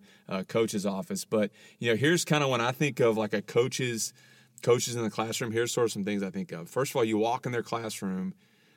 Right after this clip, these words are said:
there is nothing on their walls except, like, maybe, again, if they're a history teacher,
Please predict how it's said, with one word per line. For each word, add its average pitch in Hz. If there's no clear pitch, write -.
there 113
is 104
nothing 127
on 117
their 113
walls 104
except, 123
like, 113
maybe, 127
again, 110
if 98
they're 113
a 98
history 117
teacher, 101